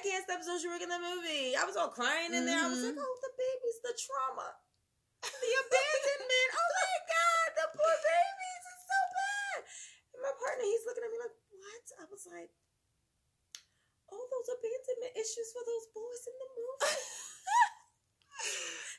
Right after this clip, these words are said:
Speaker 1: The
Speaker 2: That
Speaker 1: daddy,
Speaker 2: is,
Speaker 1: the
Speaker 2: yeah,
Speaker 1: mom
Speaker 2: mom
Speaker 1: issues.
Speaker 2: issues, yeah, yeah.
Speaker 1: But I, I, I'm not equipped to do it to myself
Speaker 2: Yeah,
Speaker 1: so much.
Speaker 2: mm-hmm.
Speaker 1: I need sometimes somebody else to be like, "Hey,
Speaker 2: Hey. Mm-hmm.
Speaker 1: what, what is happening?" And then I can kinda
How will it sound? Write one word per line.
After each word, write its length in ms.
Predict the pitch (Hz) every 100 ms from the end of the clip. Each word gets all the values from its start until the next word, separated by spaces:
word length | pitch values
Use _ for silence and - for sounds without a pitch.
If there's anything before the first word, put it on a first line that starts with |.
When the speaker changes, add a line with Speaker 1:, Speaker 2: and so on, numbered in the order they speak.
| 453
Speaker 1:
The 80 | 339
Speaker 2:
That 320 | 359 339 359
Speaker 1:
daddy, 120 | 359 359
Speaker 2:
is, 80 | 285
Speaker 1:
the 60 | 294
Speaker 2:
yeah, 140 | 269
Speaker 1:
mom 220 | 294 349 427
Speaker 2:
mom 200 | 285 392
Speaker 1:
issues. 240 | 466 480
Speaker 2:
issues, 460 | 508 523 320 - 240
yeah, 460 | 226 214 202 202 233
yeah. 360 | 196 175 185 185
Speaker 1:
But 380 | 277 311 214 - - _ _ _ - -
I, 80 | 220 220 208
I, 140 | 208
I'm 120 | 233 233
not 140 | 226
equipped 300 | 226 285 -
to 80 | 220
do 160 | 190 175
it 80 |
to 80 | -
myself 240 | 175 170 180
Speaker 2:
Yeah, 260 | 190 160 160
Speaker 1:
so 180 | 170
much. 240 | 165 175 175
Speaker 2:
mm-hmm. 160 | 165
Speaker 1:
I 60 | 202
need 300 | 214 240 220
sometimes 520 | 220 208 202 180 180 -
somebody 400 | 196 185 190 185
else 160 | 170
to 80 | -
be 140 | 170 170
like, 320 | 165 160 - - _ _
"Hey, 80 | 214
Speaker 2:
Hey. 300 | 180 175 165 165 156 170 _ _ _
Mm-hmm. 640 | 185 202 220 220 226 226 240 262 170
Speaker 1:
what, 280 | 190 196 196 _
what 400 | 175 180 190 190
is 120 | 185 185
happening?" 340 | 175 170 160 -
And 120 | 185
then 120 | 214
I 80 | 214
can 180 | 214 180
kinda 320 | 175 165 151